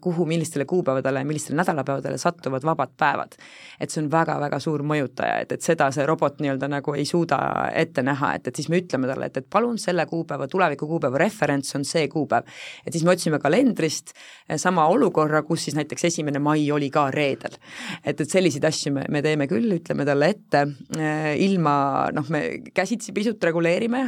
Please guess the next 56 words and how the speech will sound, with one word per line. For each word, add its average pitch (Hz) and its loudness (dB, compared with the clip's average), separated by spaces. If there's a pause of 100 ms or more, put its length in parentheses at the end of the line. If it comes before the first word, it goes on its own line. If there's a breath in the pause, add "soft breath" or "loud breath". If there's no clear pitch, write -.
(140)
et - -12
me 139 2
aimame, 202 0
aga, 151 2
aga 151 0
selle 165 0
ilmaga 156 0
on 170 -2
ka 180 2
nii, 147 2
et 156 -4
isegi 147 -2
kui 185 2
öeldakse, 160 0
et - -10
sajab 151 2
lausvihma 143 -2
nagu 139 -4
täna, 165 0
siis 123 -10
tegelikult 147 -6
on 135 -4
päike 160 0
väljas 131 -2
ja 135 -4
me 143 -6
peame 151 0
jälle 143 -2
kõik 147 -6
ümber 135 -6
tegema, 104 0
et, 151 2 (560 loud breath)
et 170 2 (200)
planeerimine 170 2
on 175 2
tänamatu 151 0
töö, 143 0
see 143 -2
on 147 -2
nii-öelda 143 -6
klassikaline 139 -2
lause 151 0
ja, - -2
ja, - -2
ja 135 -2
sellega, 143 0 (500)
sellega 160 2 (220)
paraku 190 0
peab 147 -4
leppima, 135 -4
et 131 -10
see 143 -2
ei 147 -2
ole 143 -2
kunagi 143 -6
ideaalne. 139 -4